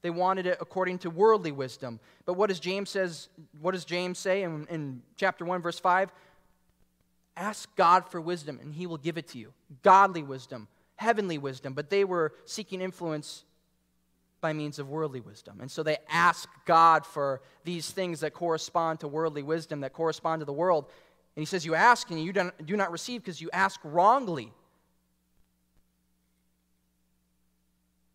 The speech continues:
You waste your prayer. Think about that in your own life. Just really think about your prayer life.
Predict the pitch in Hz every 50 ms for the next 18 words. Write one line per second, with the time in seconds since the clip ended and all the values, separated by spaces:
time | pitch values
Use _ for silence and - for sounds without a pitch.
0 | _ _ _ _ _ _ _ _ _ - 160 165 151 170 196 208 208 - - -
1 | 160 147 - - 214 220 220 180 127 98 - - _ _ _ _ _ _ _ _
2 | _ _ _ _ _ _ _ _ _ _ _ _ _ _ _ _ _ _ _ _
3 | _ _ _ _ _ _ _ _ _ _ _ _ _ _ _ _ _ _ _ _
4 | _ _ _ _ _ _ - 233 233 - 208 160 165 147 139 - 151 147 - 160
5 | 156 151 - 156 175 190 196 160 131 - - _ - - _ _ _ _ _ _
6 | _ _ _ _ _ _ _ _ _ _ _ _ _ _ _ _ _ _ _ _
7 | _ _ _ _ _ _ _ _ _ _ _ _ _ _ 151 - 160 160 180 196
8 | 208 196 202 - - - 170 - 160 139 139 135 - 131 135 - - 151 143 135
9 | 123 107 - 135 - _ _